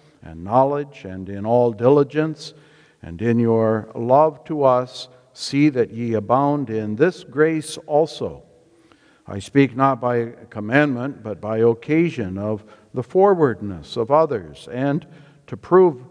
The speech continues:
the sincerity of your love. For ye know the grace of our Lord Jesus Christ, that though he was rich, yet for your sakes he became poor,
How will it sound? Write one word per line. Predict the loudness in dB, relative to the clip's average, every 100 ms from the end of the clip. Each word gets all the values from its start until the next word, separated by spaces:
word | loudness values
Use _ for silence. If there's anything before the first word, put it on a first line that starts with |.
| -12
the | -4 -2 -2
sincerity | -4 -6 0 2 4 2 -4 -8 -8 -6
of | -4 -2
your | 0 2 4
love. | 2 0 -6 -20 -20 _ _ _ _ _ _ _ _
For | -10
ye | 2 4 4
know | 4 4 4
the | 0
grace | 0 4 4 2 -4 -10
of | -8 2
our | 4 4
Lord | 4 4 2
Jesus | 0 -8 -6 -6 -8
Christ, | -2 2 2 0 -10 -20 -20 _ _ _ _ _ _ -16
that | -12 -8
though | 2 4 4
he | 0 0 2 2
was | 2 2 2 -2 -4
rich, | -2 -2 -4 -12 -20 -20 _ _ _
yet | -12 -4 -2 -2 -6 -20 _ _ _ _
for | -16 -12 -8
your | 2 4 4
sakes | 0 0 2 0 -14 -20 -20 _ _ _
he | -2 2 2
became | 0 -8 -8 -8 -4 0 2 2 0 -4 -12 -20
poor, | -6 -2 0 -2 -6